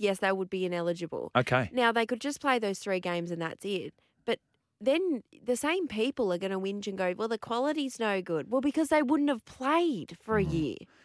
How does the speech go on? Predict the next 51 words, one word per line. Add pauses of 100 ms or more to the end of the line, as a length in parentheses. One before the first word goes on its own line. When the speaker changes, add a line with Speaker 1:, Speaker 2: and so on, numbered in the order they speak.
(140)
Speaker 2:
It's
not
straightforward.
Uh,
she
did
a
very
good
job,
Keely
Davis,
didn't
she?
Speaker 1:
Oh,
Speaker 2:
Uh,
Speaker 1:
she's
Speaker 2:
bringing
some
clarity
Speaker 1:
fantastic. (140)
Speaker 2:
to
Speaker 1:
She's,
Speaker 2:
it.
Speaker 1:
like,
twenty-two
years
old
and
she
explained
it
so
well.
Speaker 2:
She's
a
gun
little
player
too,
Speaker 1:
Yeah.
Speaker 2:
of
course,
part
of
the
Kang-,
uh,
Gillaroo
squad
that,